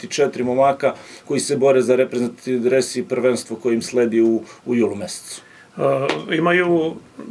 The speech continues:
Speaker 2: prvenstvo evropsko, juniorsko, šta je?
Speaker 1: Evropsko juniorsko prvenstvo imaju, tako da, e,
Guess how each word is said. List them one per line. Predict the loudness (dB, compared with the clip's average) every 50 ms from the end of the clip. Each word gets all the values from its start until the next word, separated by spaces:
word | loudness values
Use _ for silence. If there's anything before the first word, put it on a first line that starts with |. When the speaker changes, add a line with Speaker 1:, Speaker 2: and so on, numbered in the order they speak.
| -16 -4
Speaker 2:
prvenstvo | -2 2 2 4 2 2 0 0 2 4 4 6 4
evropsko, | 2 2 0 -4 -4 -4 0 2 2 4 4 2
juniorsko, | 4 4 4 4 4 2 0 0 0 -4 -4 -4
šta | 0 2 4 4
je? | 4 4 4 2 4
Speaker 1:
Evropsko | 4 4 2 2 0 0 0
juniorsko | 2 2 2 0 0 -2 -4
prvenstvo | -2 0 0 0 0 0 -2 -6 -10 -6 -2
imaju, | -2 -2 0 0 0 0 -2
tako | 0 2 2 2 2 0 2
da, | 4 4 4 2 -2 -10 -20 -20 -20 -12 -2
e, | 4 4 4